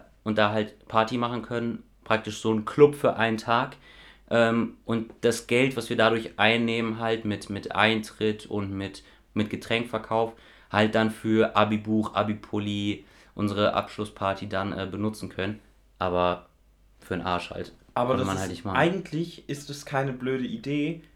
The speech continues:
Speaker 2: Plant ihr das trotzdem richtig?
Speaker 1: Die fofi?
Speaker 2: Ja.
Speaker 1: Nö.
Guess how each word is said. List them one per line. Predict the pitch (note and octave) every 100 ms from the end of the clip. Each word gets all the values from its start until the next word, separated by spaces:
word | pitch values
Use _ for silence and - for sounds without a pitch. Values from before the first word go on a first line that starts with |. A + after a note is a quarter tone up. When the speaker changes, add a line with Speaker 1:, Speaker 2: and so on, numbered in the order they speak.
| _ _ _ _ - -
Speaker 2:
Plant | C3 C3 D#3+
ihr | C#3
das | B2+
trotzdem | - B2+ D3 - F#3+ F#3
richtig? | D#3+ F3 - G#3 G#3+
Speaker 1:
Die | -
fofi? | G#2+ D3+ D3 F#2+ F2+
Speaker 2:
Ja. | A#2 A#2 D#3
Speaker 1:
Nö. | G2+